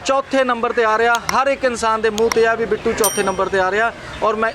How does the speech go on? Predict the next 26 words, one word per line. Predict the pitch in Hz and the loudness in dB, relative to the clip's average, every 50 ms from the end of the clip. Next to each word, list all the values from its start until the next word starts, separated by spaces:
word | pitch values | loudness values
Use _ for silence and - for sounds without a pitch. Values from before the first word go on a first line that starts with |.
| - 247 | -4 -8
ਇੱਕੋ | 233 - - 277 277 | -8 -4 0 0 2
ਹੀ | 269 269 | 2 0
ਅਪੀਲ | 226 214 247 240 233 | 0 0 0 0 2
ਕਰਨਾ | 226 233 226 220 220 220 214 | 2 0 0 0 0 -2 -2
ਚਾਹੁੰਦਾ | - 214 208 208 208 202 | 0 -2 -2 0 0 0
ਲੁਧਿਆਣਾ | 196 190 180 185 175 165 160 | 0 0 0 0 0 0 0
ਨਿਵਾਸੀਆਂ | 160 156 147 143 - 160 147 | 0 0 -2 -2 -2 -4 -4
ਨੂੰ, | 139 131 120 117 - - - - 127 - - | -4 -6 -8 -10 -10 -10 -10 -10 -8 -2 2
ਇਸ | 202 233 226 - | 2 2 2 0
ਵਾਰ | 247 240 233 226 240 247 247 254 233 - - - - - | 0 0 2 2 2 2 0 0 -2 -4 -12 -14 -6 -4
ਆਪਾਂ | 208 196 - - 233 233 | -4 -2 0 0 0 0
ਆਪਣੇ | 214 - 233 226 233 233 | 0 -2 -2 0 0 2
ਲੁਧਿਆਣੇ, | 226 226 220 214 214 196 180 180 208 233 240 240 233 - - - - - - - 190 | 2 2 2 2 2 2 0 0 0 0 0 -2 -4 -6 -10 -10 -10 -8 -6 -2 -2
ਲੁਧਿਆਣਵੀ | 196 190 214 214 190 180 180 202 247 269 | 0 2 2 2 2 0 -2 0 0 0
ਹੋਣ | 247 226 233 233 226 | 0 0 -2 0 0
ਦਾ | 240 233 | 0 -2
ਸਬੂਤ | - - 196 202 214 220 214 220 | -2 -2 0 2 0 2 0 0
ਦਈਏ, | 196 220 226 220 240 254 262 254 240 - - - - - - - | 0 0 0 2 2 2 0 0 -2 -4 -6 -6 -8 -12 -6 -4
ਪੰਜਾਬੀ | 220 208 202 220 220 208 208 277 277 | -2 0 0 0 -2 0 0 -2 0
ਹੋਣ | 247 247 254 240 | 0 0 -2 -2
ਦਾ | 240 254 233 | -2 -2 -2
ਸਬੂਤ | - 233 208 220 226 214 | -2 -2 -2 -2 -2 0
ਦਈਏ। | 196 214 220 240 254 262 247 - - - - - - - - | -2 -2 0 2 0 0 0 -4 -12 -16 -16 -16 -16 -6 -4
ਪੰਜਾਬ | 214 202 190 196 196 202 226 233 233 | -4 0 0 2 2 2 2 0 0
ਦੀ | 226 247 247 220 | 0 0 2 2
ਹਿਤੈਸ਼ੀ | 214 214 220 202 196 - - 240 | 2 2 2 0 0 0 -4 -6